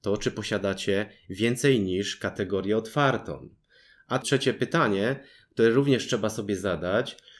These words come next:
to czy jeździcie często na wakacje i chcecie ze sobą zabierać drona. I oczywiście, jeśli chodzi o latanie w mieście, no to R dwójka, no, ma tutaj, bądź R dwa S ma tutaj wagę tych pięćset siedemdziesiąt gramów, a zatem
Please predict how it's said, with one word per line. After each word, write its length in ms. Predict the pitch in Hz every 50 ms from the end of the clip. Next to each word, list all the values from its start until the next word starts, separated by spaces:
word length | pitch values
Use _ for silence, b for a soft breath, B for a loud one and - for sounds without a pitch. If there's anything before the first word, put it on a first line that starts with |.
| B B B B
to 180 | - 131 131 139
czy 600 | 135 - - 127 127 127 131 143 151 147 - - _
jeździcie 460 | 104 113 117 113 113 120 113 - 139 131
często 320 | - 117 104 104 - 117
na 140 | 110 113 110
wakacje 600 | 120 127 - - 143 131 131 - - - 78 67
i 120 | 71 73
chcecie 300 | - - - - - 110
ze 60 | 101
sobą 260 | 92 - 110 98 98 92
zabierać 460 | 98 92 87 95 92 98 95 98 98
drona. 360 | 98 95 85 71 65 - - _ _ _ b b b
I 120 | - 139
oczywiście, 520 | 147 147 - 160 170 175 - - 117 104
jeśli 340 | 98 107 110 - - 131 120
chodzi 460 | 104 123 127 123 117 135 135 127 -
o 100 | - 113
latanie 480 | 110 107 104 107 113 107 101 92 85 82
w 80 | 85 104
mieście, 720 | 110 104 101 98 - - - - 104 101 104 110 - B B B B B B
no 120 | 104 107 104
to 240 | - 117 107 -
R 140 | 127 127 120
dwójka, 840 | 110 113 110 123 120 113 113 - 123 110 107 110 113 113 113 - _ _ _ _ _ _ _ _ _
no, 260 | - 98 95 98 104
ma 180 | 107 104 95 95
tutaj, 540 | - 104 98 101 104 92 92 90 90 90 90
bądź 240 | 85 87 87 85
R 120 | 92 90 87
dwa 220 | 90 87 95 90
S 120 | 87 90 92
ma 160 | 98 90 87
tutaj 300 | - 95 - 95 95 95
wagę 500 | 90 90 87 85 92 90 92 92 90 - _ _ _ _ -
tych 220 | 98 95 - _
pięćset 360 | - 98 95 95 - 95 -
siedemdziesiąt 600 | - 104 98 95 90 85 87 - - 107 104 104
gramów, 480 | 113 135 127 117 104 90 73 64 - -
a 220 | 67 85 85 87
zatem 420 | 87 98 95 - - 98 98 95